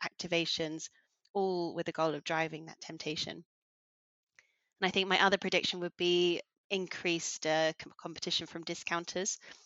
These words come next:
So something we've seen recently is a really notable uplift in convenience shoppers who are also visiting discounter stores, all of this led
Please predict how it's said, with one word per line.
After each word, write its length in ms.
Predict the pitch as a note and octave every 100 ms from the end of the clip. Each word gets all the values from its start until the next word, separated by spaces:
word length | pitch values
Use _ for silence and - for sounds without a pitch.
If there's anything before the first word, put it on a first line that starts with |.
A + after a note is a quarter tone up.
| _
So 140 | -
something 300 | G3 G3+ F3
we've 160 | E3 E3
seen 240 | - E3+
recently 500 | E3 F3 D#3+ F3+ D#3
is 140 | D#3+ E3
a 100 | D#3+ F3+
really 420 | F#3+ F#3 E3 D#3+ F#3
notable 640 | F#3 F3+ F3+ - D#3+ D#3 -
uplift 440 | E3 - D#3+ -
in 220 | - E3 - - -
convenience 520 | - F#3 G3+ A#3 F#3+ -
shoppers 460 | D#3 - E3 F3
who 160 | - E3+
are 80 | - -
also 360 | F3+ F3 E3+
visiting 480 | E3 D#3+ F3 - E3
discounter 540 | F3 - - E3+ -
stores, 440 | F#3 - F3+ A3 - - _ _ _ -
all 220 | F#3+ F3+
of 80 | D#3+
this 260 | D#3+ - -
led 240 | D#3+ D#3